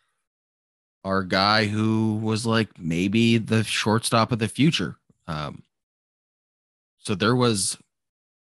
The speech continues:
a lot of expectations on, on what we needed out of, of Jose Berrios. Uh, while we're on the topic of Simeon Woods Richardson and Austin Martin,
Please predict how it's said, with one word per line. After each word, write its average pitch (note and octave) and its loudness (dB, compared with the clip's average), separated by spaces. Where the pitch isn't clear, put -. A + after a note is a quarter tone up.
a G2+ -2
lot F2+ 2
of A2+ -2
expectations F2+ -6
on, D2 -10
on D2 -16
what D#2+ -6
we F#2 -2
needed F2+ -2
out F2+ -2
of, E2 -6
of - -20
Jose E2+ -8
Berrios. F2 -6
Uh, G#2 0
while A2 2
we're D#3 2
on C3+ 0
the A2+ 0
topic G#2+ -2
of F2 -6
Simeon F#2 -2
Woods D#2+ -6
Richardson F#2 -8
and A1+ -14
Austin D#2+ -12
Martin, D#2+ -12